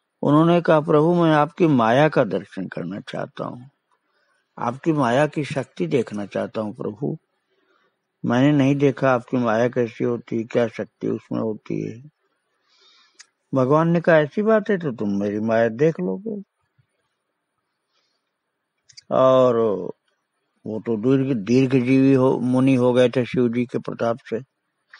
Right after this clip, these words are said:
तो धीरे धीरे धीरे धीरे वो समय आ गया प्रलय काल का, महाप्रलय,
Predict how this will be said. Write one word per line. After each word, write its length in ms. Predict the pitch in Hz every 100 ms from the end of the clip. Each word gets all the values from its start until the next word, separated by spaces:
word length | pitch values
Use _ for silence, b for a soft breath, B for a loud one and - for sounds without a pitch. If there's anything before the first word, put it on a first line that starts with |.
| b b b b _ _ _ _ _ -
तो 100 | 131
धीरे 340 | 120 143 160
धीरे 360 | 147 151 151 151
धीरे 360 | 143 147 151 143
धीरे 460 | 139 139 135 151
वो 180 | 160 143
समय 400 | 127 143 135 135
आ 180 | 123 113
गया 320 | 110 120 156 - _
प्रलय 400 | - 110 110 98
काल 320 | - - - -
का, 220 | - -
महाप्रलय, 1200 | 95 110 107 110 107 104 - 98 90 - - -